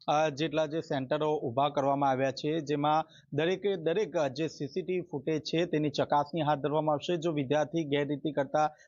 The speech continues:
ઝડપાશે તો તેના વિરુદ્ધ પણ કાર્યવાહી કરવામાં આવશે.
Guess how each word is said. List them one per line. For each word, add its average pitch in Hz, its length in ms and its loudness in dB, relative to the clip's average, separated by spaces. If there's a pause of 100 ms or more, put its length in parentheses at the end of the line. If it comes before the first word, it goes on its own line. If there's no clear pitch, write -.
(120)
ઝડપાશે 156 580 0
તો 170 140 -4
તેના 143 260 0
વિરુદ્ધ 143 360 -2
પણ 147 280 0 (300)
કાર્યવાહી 143 460 0
કરવામાં 127 420 0
આવશે. 123 340 -2